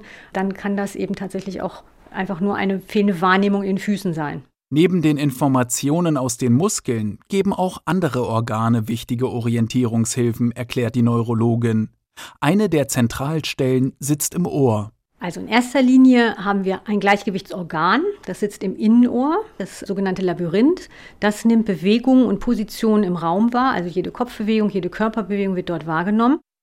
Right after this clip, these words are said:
Speaker 2: Das Labyrinth ist umgeben von einer knöchernen Struktur, die nach dem Zahnschmelz aus dem härtesten Knochenmaterial des menschlichen Körpers besteht. Gut geschützt werden hier Informationen über die Position des Menschen registriert.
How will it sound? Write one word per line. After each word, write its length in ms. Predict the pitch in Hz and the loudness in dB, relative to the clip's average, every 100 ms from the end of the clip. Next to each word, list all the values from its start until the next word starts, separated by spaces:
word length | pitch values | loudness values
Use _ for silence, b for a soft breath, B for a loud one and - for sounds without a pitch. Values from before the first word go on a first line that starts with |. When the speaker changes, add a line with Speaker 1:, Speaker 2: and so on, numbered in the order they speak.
| _ | _
Speaker 2:
Das 180 | 147 143 | -2 0
Labyrinth 680 | 165 165 202 196 135 107 - | 0 0 0 4 4 4 0
ist 280 | 135 - | -6 -4
umgeben 560 | 165 139 135 160 185 214 | 0 0 2 2 2 0
von 180 | - 175 | -2 -2
einer 240 | 147 147 | 0 -2
knöchernen 640 | 131 - 147 156 170 160 147 | -2 -2 -2 0 0 0 -2
Struktur, 800 | - - 117 - - 180 202 | -2 -4 -6 -6 -4 2 2
die 140 | 196 127 | 4 2
nach 300 | 120 139 - | 2 -2 -2
dem 240 | 135 120 | 0 0
Zahnschmelz 840 | 117 139 160 175 - 139 123 120 - | 2 0 0 -2 -2 0 0 -4 -4
aus 160 | 147 | -4
dem 160 | 147 156 | -2 -2
härtesten 600 | 120 170 - 185 - 147 | -2 -6 -6 -6 -2 -4
Knochenmaterial 1080 | 123 135 135 147 127 123 123 127 123 120 120 | -2 -2 0 0 0 0 -2 0 0 0 -2
des 180 | 127 131 | -2 -2
menschlichen 540 | 123 120 - 127 170 | -2 -2 -2 -4 -4
Körpers 480 | - 127 117 117 - | -2 -2 -2 -4 -4
besteht. 540 | 123 - 117 110 - _ - B B | -6 -4 -2 -2 -6 _ -20 B B
Gut 220 | - 220 - | 0 0 0
geschützt 640 | 220 - 127 120 - 117 | -2 0 0 0 -6 -4
werden 240 | 123 123 | -2 0
hier 420 | 117 147 180 196 - | 0 2 0 0 -4
Informationen 1040 | 151 156 151 139 - 139 135 170 202 220 | -4 -2 -2 -2 -4 -2 0 0 0 -2
über 320 | - 165 160 | -2 -2 -2
die 160 | 147 131 | 0 -4
Position 680 | - 139 131 123 156 170 190 | -2 -2 -2 -2 0 0 0
des 180 | 190 | 0
Menschen 340 | 147 139 123 135 | 0 0 0 0
registriert. 840 | 113 113 113 - - 117 107 - | 0 -2 -4 -4 -4 -2 -2 -4